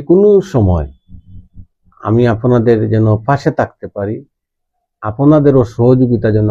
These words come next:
আমি নিতে পারি, এই বিষয়ে আপনাদের কাছে, সকলের কাছে দোয়া এবং সহযোগিতা চাচ্ছি।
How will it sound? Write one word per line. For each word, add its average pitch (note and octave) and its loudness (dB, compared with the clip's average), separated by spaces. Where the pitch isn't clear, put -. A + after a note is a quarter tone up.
আমি G#2 -4
নিতে G#2+ -2
পারি, F#2+ -4
এই C#3+ 2
বিষয়ে C#3+ 2
আপনাদের A2+ 0
কাছে, G#2+ -2
সকলের A2 -2
কাছে A#2 -4
দোয়া A#2+ 4
এবং B2 -2
সহযোগিতা G2 -2
চাচ্ছি। - -14